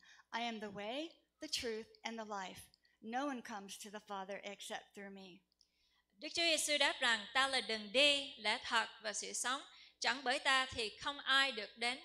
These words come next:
Speaker 2: cùng Cha."
Speaker 1: That means no other gods.
Speaker 2: Nghĩa rằng không, không có thần nào.
Speaker 1: And when we know the truth of God's word,
Speaker 2: Và khi chúng ta biết lẽ thật của lời, à, Kinh Thánh,
Speaker 1: we'll recognize the lies.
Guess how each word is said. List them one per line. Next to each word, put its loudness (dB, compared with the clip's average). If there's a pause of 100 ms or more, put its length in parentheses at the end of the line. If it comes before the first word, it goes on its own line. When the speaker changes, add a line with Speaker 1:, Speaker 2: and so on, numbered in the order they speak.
Speaker 2:
cùng -14
Cha." 0 (800)
Speaker 1:
That -2
means -8
no -8
other -8
gods. -10 (460)
Speaker 2:
Nghĩa 2
rằng 0
không, -2 (220)
không -10
có -2
thần -4
nào. 2 (560)
Speaker 1:
And -6
when -8
we -8
know -2
the -2
truth -4
of -10
God's -4
word, -4 (560)
Speaker 2:
Và -2
khi -6
chúng -6
ta 2
biết -2
lẽ 0
thật -2 (120)
của -8
lời, 2 (200)
à, -8
Kinh -12
Thánh, -2 (520)
Speaker 1:
we'll -8
recognize -8
the -14
lies. -10